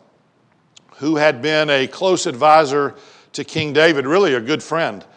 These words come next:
of King David, has now, uh, taken the side, uh,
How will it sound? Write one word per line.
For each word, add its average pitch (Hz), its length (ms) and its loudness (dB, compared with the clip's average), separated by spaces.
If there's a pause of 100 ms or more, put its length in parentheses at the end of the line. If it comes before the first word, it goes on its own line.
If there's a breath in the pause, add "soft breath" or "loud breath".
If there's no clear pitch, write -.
(100 soft breath)
of 117 120 -16
King 147 280 -10
David, 123 340 -2
has 123 220 -4
now, 156 540 2 (440 loud breath)
uh, 117 240 -12 (140)
taken 196 340 -2
the 135 80 -8
side, 165 640 2 (560 soft breath)
uh, 107 340 -14